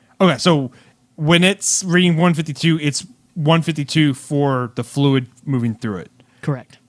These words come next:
Speaker 1: Okay, so when I set my mash to one fifty-two, it's that. It's, I don't care about what it actually is inside the mash tun at that point then.
Speaker 2: Yeah, and I don't know. I, I, I, I, in a barrel size thing, I mean, it's probably worth stirring if you have the ability to stir,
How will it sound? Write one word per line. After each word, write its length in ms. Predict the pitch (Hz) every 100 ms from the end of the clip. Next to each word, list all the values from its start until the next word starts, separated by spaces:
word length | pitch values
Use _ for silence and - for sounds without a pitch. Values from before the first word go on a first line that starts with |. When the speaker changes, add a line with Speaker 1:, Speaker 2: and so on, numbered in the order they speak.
| _ _ _ _
Speaker 1:
Okay, 160 | 170 104
so 140 | - 143
when 140 | 147
I 40 |
set 200 | 143 180
my 100 | 165
mash 240 | 165 156 151
to 80 | 160
one 140 | 147
fifty-two, 420 | 151 143 151 135 139
it's 160 | 127
that. 360 | - 110 90 _ - -
It's, 180 | 151 -
I 120 | 165 170
don't 200 | 185 -
care 240 | 180 175
about 420 | 160 151 139 - - _ _ -
what 320 | 127 143 151
it 120 | 143 - -
actually 460 | 143 143 - 143
is 360 | 147 156 147 120
inside 300 | 135 143 120
the 60 |
mash 280 | 117 120 -
tun 240 | - 120 101
at 80 | 92
that 160 | 92
point 280 | - 92 -
then. 120 | - - - 131 -
Speaker 2:
Yeah, 260 | 196 220 214
and 160 | 208 185
I 160 | 180
don't 160 | 208 185
know. 240 | 165 165 165
I, 220 | 160 165
I, 80 | 165
I, 340 | 190 175 190 -
I, 120 | 165 156 196
in 100 | 165
a 60 |
barrel 520 | 139 143 180 185 165
size 460 | 139 - 143 139 131
thing, 480 | - 151 139 139 98
I 60 | 139
mean, 260 | 135 127 -
it's 200 | 147 -
probably 580 | - 135 165 202 147
worth 260 | 123 135 135
stirring 580 | - - 147 143 135 123
if 180 | 123 127
you 80 | 120
have 220 | 127 127
the 120 | 120
ability 440 | 113 135 143 127 110
to 100 | 107
stir, 340 | - 110